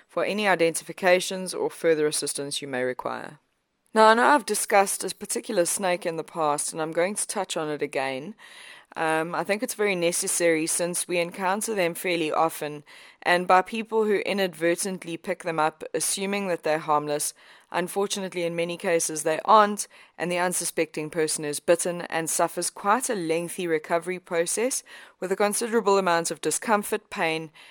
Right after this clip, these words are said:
and some fairly extensive necrosis.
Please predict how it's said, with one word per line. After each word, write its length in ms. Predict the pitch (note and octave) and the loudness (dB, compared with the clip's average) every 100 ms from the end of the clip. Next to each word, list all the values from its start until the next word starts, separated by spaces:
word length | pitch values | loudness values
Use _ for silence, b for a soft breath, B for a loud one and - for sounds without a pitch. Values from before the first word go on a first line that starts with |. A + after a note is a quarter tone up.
| B | B
and 160 | F3+ F3+ | -4 -2
some 160 | G3 | -4
fairly 360 | F#3 G3+ G3 F#3+ | 0 2 4 2
extensive 600 | F3+ - F3+ E3+ - D#3+ | 0 -2 -2 -2 -4 -4
necrosis. 800 | D#3+ - D#3+ D3 - - - | -8 -4 0 0 -2 -4 -6